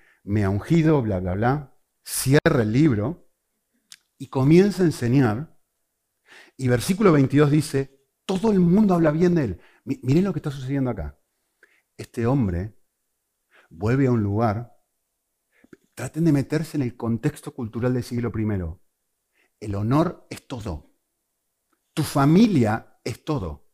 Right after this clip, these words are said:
Y cómo tú haces quedar a tu familia y cómo tú quedas delante de tu familia, tu pueblo natal,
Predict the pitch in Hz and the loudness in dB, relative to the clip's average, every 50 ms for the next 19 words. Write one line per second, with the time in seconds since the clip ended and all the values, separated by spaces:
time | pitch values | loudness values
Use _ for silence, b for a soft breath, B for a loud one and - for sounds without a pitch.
0 | _ _ _ _ _ b b b b b b - - _ - 208 240 - 262 247 | _ _ _ _ _ b b b b b b -20 -4 _ 6 6 8 8 8 4
1 | - - 233 208 - - _ _ - _ - 180 196 196 202 185 - - 160 156 | 4 4 -2 -2 -2 -6 _ _ -14 _ 4 4 4 4 2 -4 -2 2 4 4
2 | 170 180 - 160 135 113 135 139 156 165 147 127 113 - 190 226 240 - 226 - | 4 4 2 0 -4 -2 2 4 4 4 4 2 2 4 4 4 4 2 -2 0
3 | - 269 277 240 208 170 165 165 175 190 190 - 175 147 147 131 123 131 147 170 | 2 4 6 6 6 6 6 6 6 6 6 4 2 2 2 -2 0 2 4 4
4 | 156 123 110 113 113 - - 107 - - 147 151 156 143 127 113 110 104 110 139 | 4 4 2 -2 -2 -4 -6 -8 -2 4 6 6 6 6 4 2 0 0 2 2
5 | 123 120 143 165 - _ | 2 2 -2 -6 -10 _